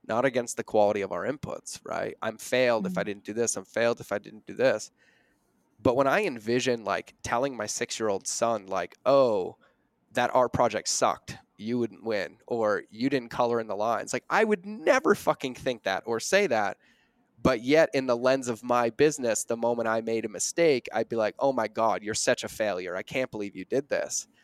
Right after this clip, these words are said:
Speaker 1: And he's like, "I want you to change your background image of your phone to a photo of you at six years old. And anytime you're mean to yourself,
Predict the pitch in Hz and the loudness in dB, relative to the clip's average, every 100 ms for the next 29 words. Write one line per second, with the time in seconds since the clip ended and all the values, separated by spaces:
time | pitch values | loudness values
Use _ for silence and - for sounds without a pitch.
0 | _ _ _ _ - 117 113 123 117 117 | _ _ _ _ -6 -6 -4 -4 -2 0
1 | 110 110 127 139 143 - 131 127 117 107 | 2 4 2 2 -2 -2 -2 -2 -4 0
2 | 107 117 117 107 110 107 104 101 - 113 | 0 0 -2 -2 -6 -8 -8 -8 -4 -4
3 | 110 113 104 - 120 120 107 110 113 - | -4 -4 -8 -2 0 2 0 -2 -4 -4
4 | - 120 - - 104 87 90 - 92 110 | -6 -6 -8 -8 -6 -6 -6 -8 -6 -6
5 | 135 - 120 131 123 120 127 117 107 - | -4 -2 0 0 -2 -4 -6 -6 -6 -2
6 | 85 85 - | -2 -4 -8